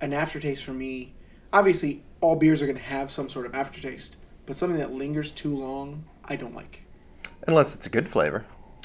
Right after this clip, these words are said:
Speaker 1: Yeah, but for me, a beer after few minutes, you know, five, ten minutes of having that aftertaste, it becomes sour, becomes bad.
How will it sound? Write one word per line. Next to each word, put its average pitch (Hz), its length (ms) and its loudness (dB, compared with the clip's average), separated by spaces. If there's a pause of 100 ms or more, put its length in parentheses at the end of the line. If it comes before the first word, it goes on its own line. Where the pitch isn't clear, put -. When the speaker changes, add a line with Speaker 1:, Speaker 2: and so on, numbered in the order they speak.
(220)
Speaker 1:
Yeah, 220 540 2 (540)
but - 340 2
for - 180 -2
me, 175 280 6
a 143 160 -2 (300)
beer 165 540 2
after 139 920 -2 (460)
few 170 200 -2
minutes, 160 540 0 (720)
you 143 100 -8
know, 131 140 -8
five, 143 480 0
ten 143 180 -4
minutes 143 320 -8
of - 140 -10
having 135 240 -8
that 135 100 -6
aftertaste, 147 460 -4
it 147 100 -6
becomes 127 360 -12 (420)
sour, - 540 -8 (100)
becomes - 200 -16
bad. - 400 -4